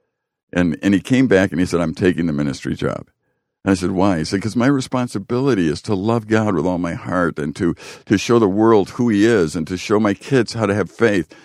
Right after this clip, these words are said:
And the only way I can do that is by taking this other job, not by ta-, keeping the job that,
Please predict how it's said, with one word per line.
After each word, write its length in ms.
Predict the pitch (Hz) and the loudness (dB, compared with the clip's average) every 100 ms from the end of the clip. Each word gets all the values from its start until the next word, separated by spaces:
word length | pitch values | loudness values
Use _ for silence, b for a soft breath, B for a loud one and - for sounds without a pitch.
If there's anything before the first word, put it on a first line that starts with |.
| b | b
And 120 | - 110 | 2 4
the 60 | |
only 140 | 131 131 | 4 2
way 80 | |
I 60 | 110 | 0
can 140 | - | 0
do 180 | 98 123 | 0 2
that 160 | 101 80 | 2 0
is 80 | 76 | 0
by 120 | 82 | -2
taking 260 | 80 80 | -2 -2
this 180 | 92 - | -2 -4
other 220 | - 98 | -4 -4
job, 380 | 95 123 147 95 | -4 -2 -2 -2
not 180 | 90 120 | -2 -2
by 120 | 131 | 0
ta-, 180 | 147 127 - | -2 -2 -2
keeping 300 | 135 123 101 | 0 2 0
the 80 | 87 | -2
job 360 | 87 78 78 | -2 -4 -2
that, 180 | 85 76 | -4 -6